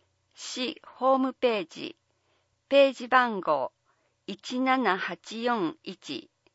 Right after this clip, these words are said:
二次元コードがあります。緊急退避施設の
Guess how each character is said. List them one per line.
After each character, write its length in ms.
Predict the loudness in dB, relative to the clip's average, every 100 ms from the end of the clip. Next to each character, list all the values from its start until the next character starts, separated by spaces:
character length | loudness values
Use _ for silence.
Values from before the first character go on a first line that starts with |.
| _ _ _ _ _ _ _ -6
二 160 | -6
次 160 | -4 0
元 300 | 2 2 -2
コ 260 | -2 0
ー 40 | 0
ド 140 | -2
が 200 | 0 -2 -2
あ 100 | -8
り 160 | -6
ま 180 | -6 -6
す。 300 | -8 -20 _ _ _ _ _ _ _ _ _ _ _ _ _ _
緊 320 | -2 2 2
急 240 | 0 -4 -6
退 340 | -2 2 2
避 180 | 0 -8
施 20 |
設 500 | -10 -6 -6 -8 -8
の 240 | -6 -8